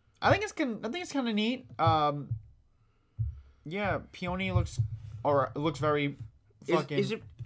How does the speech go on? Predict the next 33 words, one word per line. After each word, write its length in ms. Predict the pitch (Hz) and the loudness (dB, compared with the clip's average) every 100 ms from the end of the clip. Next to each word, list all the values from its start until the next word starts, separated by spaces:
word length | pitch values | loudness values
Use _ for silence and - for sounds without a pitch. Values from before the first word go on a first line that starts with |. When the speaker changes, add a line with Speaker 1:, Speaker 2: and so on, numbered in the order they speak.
| - - | -14 -10
Speaker 1:
detailed. 440 | 139 120 123 131 139 - - | -8 -6 -6 -6 -10 -14 -8
Speaker 2:
is 220 | 160 170 | -6 -4
it 160 | 226 - | -6 -10
Peony? 600 | - - 220 247 262 262 | -8 0 2 2 -2 -2
Speaker 1:
It's 120 | 131 | -4
Peony. 460 | - 113 95 98 98 - - - - 165 | -6 -6 -4 -8 -12 -18 -20 -20 -12 -6
Speaker 2:
Okay. 320 | 143 - - 113 | -6 -8 -10 -6
Speaker 1:
I 80 | 120 | -4
looked 180 | 113 | -2
it 80 | 120 | -2
up 140 | 107 107 | -2 -4
in 80 | |
the, 160 | 101 101 | -6 -6
um, 340 | 95 98 98 - | -6 -8 -8 -6
Speaker 2:
<laughs> 100 | 156 | 2
Speaker 1:
no-, 300 | 156 180 226 - 233 196 | 6 6 6 2 0 10
I 60 | |
looked 140 | 208 220 | 10 10
up 60 | |
a 40 | 214 | 8
notifications 580 | 208 190 180 180 151 135 | 8 6 4 4 4 0
board. 300 | 135 120 113 - | 2 0 -4 -6
It 60 | |
says 220 | 151 131 | 0 2
it 180 | 117 113 | 0 -4
right 160 | 127 123 | -6 -4
here. 220 | 117 101 - - | -4 -6 -8 0
Speaker 2:
Yeah, 160 | 170 - | 0 0
they've 200 | 147 175 | 2 2
been 80 | 294 | 6
Speaker 1:
Peony 360 | 302 320 349 302 | 8 10 8 4
and 160 | 233 240 | 4 6
more. 600 | 285 339 269 185 190 | 6 8 6 4 2